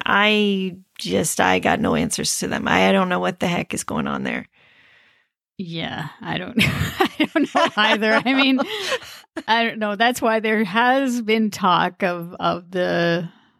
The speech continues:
Speaker 2: the whole trade thing, like Elliot Friedman apparently, which kind of bugged me actually, 'cause he said that he's the only one out of the insider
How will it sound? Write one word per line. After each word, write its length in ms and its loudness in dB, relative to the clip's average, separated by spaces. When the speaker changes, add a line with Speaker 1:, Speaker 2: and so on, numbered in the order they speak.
Speaker 2:
the 80 -2
whole 240 0
trade 460 2
thing, 220 4
like 340 -2
Elliot 340 0
Friedman 500 0
apparently, 640 -2
which 320 -2
kind 160 2
of 60 2
bugged 220 2
me 120 2
actually, 360 0
'cause 160 -2
he 120 4
said 340 2
that 360 2
he's 240 2
the 100 4
only 180 4
one 320 4
out 100 2
of 140 -2
the 200 4
insider 680 2